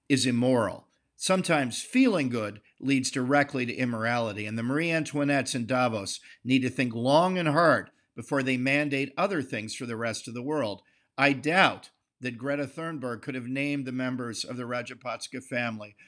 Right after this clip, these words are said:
Gotabaya, Basil, at all, and yet the mandate she helped champion have led to their ruination, and more importantly,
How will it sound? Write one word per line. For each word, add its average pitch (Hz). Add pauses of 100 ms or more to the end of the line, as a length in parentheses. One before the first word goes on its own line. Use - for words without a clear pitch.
(160)
Gotabaya, 113 (200)
Basil, 117 (180)
at 131
all, 135 (220)
and 147
yet 151
the 143
mandate 170
she 156
helped 135
champion 131 (320)
have 113
led 120
to 127
their 180
ruination, 117
and 113
more 127
importantly, 127